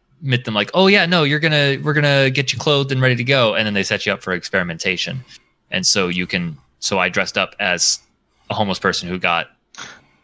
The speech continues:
turned in and then was set up for, to be experimented on. Uh,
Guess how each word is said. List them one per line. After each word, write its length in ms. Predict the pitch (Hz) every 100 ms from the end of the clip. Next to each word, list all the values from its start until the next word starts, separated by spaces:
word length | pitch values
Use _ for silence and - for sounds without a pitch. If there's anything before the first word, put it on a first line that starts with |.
| _
turned 300 | - 107 92
in 240 | 98 90 87
and 220 | 101 92
then 460 | 90 87 87 87 -
was 200 | 104 90
set 140 | 101 90
up 140 | -
for, 380 | 98 90 85 - _ _ _ -
to 120 | 95
be 260 | 92 90 -
experimented 680 | 98 - 98 92 87 82 82
on. 380 | 78 73 80 - _ _ _ -
Uh, 500 | 80 78 76 80